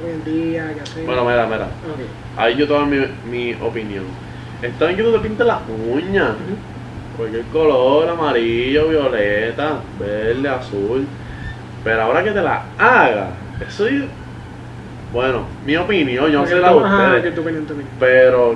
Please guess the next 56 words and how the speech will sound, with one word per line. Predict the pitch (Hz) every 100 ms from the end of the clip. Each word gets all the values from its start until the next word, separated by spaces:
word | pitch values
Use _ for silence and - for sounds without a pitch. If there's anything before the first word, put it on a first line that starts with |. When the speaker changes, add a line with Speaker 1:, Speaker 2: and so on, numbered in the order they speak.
| 117
Speaker 2:
que | 131
te | 123
las | 123 120 - -
hagas, | 160 - 165 131
ya, | 143 - - - -
ya | 127 165
como | 196
que | 143
eso | 123 -
está | 185 151
de |
más, | 92 107
como | 127 104
que, | 98 90 - - - 123
no | 127
sé. | - 95 - - - - - - -
Speaker 1:
Pero | 185 180
es | -
que | 202 220 - - - - -
yo | 180
creo | 175 180
que |
es | 202
Speaker 2:
Que | 131
Speaker 1:
que |
Speaker 2:
te | 135
las | 131 131 -
hagas | 190 202 180
así | 170 202 196
como, | 160 143 135 - 131
Speaker 1:
Sí, |
Speaker 2:
ok, | 131
Speaker 1:
como | 123
Speaker 2:
ya, | 120 123
Speaker 1:
esa, | -
esa | - 104
Speaker 2:
ya | 135
Speaker 1:
la | 135
Speaker 2:
eso | 147 156
está | 139 135
de | 123 104
Speaker 1:
como | 180
Speaker 2:
más. | 180 -
Speaker 1:
creo | 175
que | 180
Nicky | 196 190
Speaker 2:
O |
sea, | 165
Speaker 1:
Jam | 120
Speaker 2:
yo |
Speaker 1:
también | 165 - 165
se |
Speaker 2:
pien-, | 160
Speaker 1:
la | 156 160 - 156
hizo. | 120
Speaker 2:
sí, | 113 110